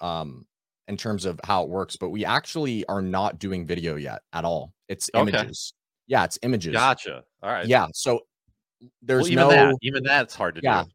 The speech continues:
Speaker 1: Yeah. So there's, there's no, um, and we plan in the future to, to go to full video. So I know you
Speaker 2: Mm-hmm.
Speaker 1: guys are aware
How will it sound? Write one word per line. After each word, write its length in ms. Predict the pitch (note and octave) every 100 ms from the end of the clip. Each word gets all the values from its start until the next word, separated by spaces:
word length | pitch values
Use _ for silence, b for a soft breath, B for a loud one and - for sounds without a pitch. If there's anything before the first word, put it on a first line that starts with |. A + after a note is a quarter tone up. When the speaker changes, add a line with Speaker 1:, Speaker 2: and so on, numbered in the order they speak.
| _ _ -
Speaker 1:
Yeah. 220 | E3 D#3
So 180 | - D3+
there's, 260 | D3 C3+
there's 280 | D3 D3 C3
no, 460 | D3+ D3+ D3+ D#3 C#3+ _ _ -
um, 240 | F#2+ E2+
and 160 | B2 C#3
we 120 | E3+
plan 340 | E3 C#3 C#3+
in 60 | C#3
the 80 | A#2+
future 580 | B2 A#2+ - C#3+ D3+ -
to, 260 | A#2+ G#2 F2
to 100 | -
go 400 | G2 G#2 G#2 G2 - _ _ _ _ -
to 100 | G#2+
full 560 | - G#2+ G#2+ G#2+ G#2
video. 580 | E2+ F#2+ G#2 A#2 A#2+ C3 _
So 280 | - F2
I 120 | E2+ F#2
know 120 | F#2+
you 80 | F#2+
Speaker 2:
Mm-hmm. 40 |
Speaker 1:
guys 240 | F#2 F2+ F2
are 100 | E2+
aware 440 | E2 F2 F#2+ G2+